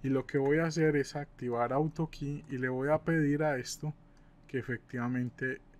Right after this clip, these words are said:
haga un movimiento hacia arriba. Entonces miren que en este momento aparece una nueva clave que se está animando en un nuevo eje y que tiene como objetivo pues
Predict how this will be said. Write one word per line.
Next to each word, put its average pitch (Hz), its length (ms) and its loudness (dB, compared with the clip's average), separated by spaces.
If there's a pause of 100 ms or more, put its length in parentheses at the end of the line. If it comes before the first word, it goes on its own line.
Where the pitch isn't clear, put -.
(520)
haga 123 240 0
un 127 140 -4
movimiento 110 580 -6
hacia 110 220 -6
arriba. 101 320 -6 (760)
Entonces 123 320 -4
miren 143 280 -2
que - 120 -8
en 117 80 -4
este 131 220 -6
momento 131 560 -4 (480)
aparece 120 680 0 (100)
una 147 280 -2
nueva 143 340 -4
clave 120 460 4 (480)
que 120 180 -2
se 117 120 -4
está 127 220 -4
animando 131 600 -4
en 120 220 -4
un 135 160 -2
nuevo 151 440 0
eje 151 360 -2 (300)
y 143 120 -2
que 127 160 2
tiene 135 260 -6
como 135 260 -6
objetivo 120 640 -2
pues - 400 -2